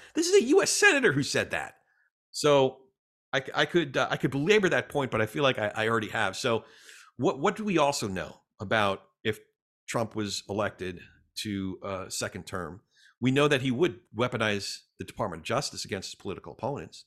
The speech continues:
He sees, he sees the, w-, what's happening to him, all of the different ways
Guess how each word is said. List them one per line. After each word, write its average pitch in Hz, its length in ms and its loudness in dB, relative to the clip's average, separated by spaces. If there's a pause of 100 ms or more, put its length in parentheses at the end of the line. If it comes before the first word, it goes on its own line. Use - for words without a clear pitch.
(420)
He 160 120 -2
sees, 156 400 -2 (260)
he 160 100 -4
sees 165 380 0
the, 117 160 0
w-, 120 280 -6
what's 131 220 0
happening 147 400 0
to 107 100 -10
him, 135 320 0 (380)
all 170 220 6
of 175 100 4
the 175 60 6
different 165 360 -4
ways 120 500 4